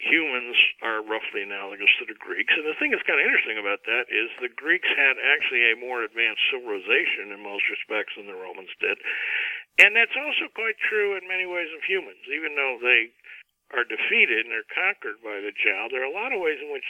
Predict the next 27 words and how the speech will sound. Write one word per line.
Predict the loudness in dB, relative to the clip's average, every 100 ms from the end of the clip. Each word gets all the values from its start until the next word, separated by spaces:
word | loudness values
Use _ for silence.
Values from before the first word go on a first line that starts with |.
| -4
their | -4 -4
culture | -6 -4 -4
and | 2
their | 2 2 0
civilization | -2 4 4 4 -2 -6
is, | -8 -6
is | -6 -2 4 4
certainly | 6 2
more | 2 0 2
sophisticated | 4 4 2 2 2 0
and | -6 -12
complex | -12 -8 -6 -6 -8 -10 -12 -18 -16 -14 -14 -14 -18 _ -2
than | -2
the, | -2 -8 0
that | 0
of | 0
the | -8 -6
Zhao | -4 -4 -8
is. | -10 -6 -6 -6 _ -10 -2
So | 0 0
the | 0
adjustment | 2 2 2 -6 -6
winds | -6 -4 -4
up |
working | -4 -6 -8 -12
both | -10 -12 -10
ways. | -8 -10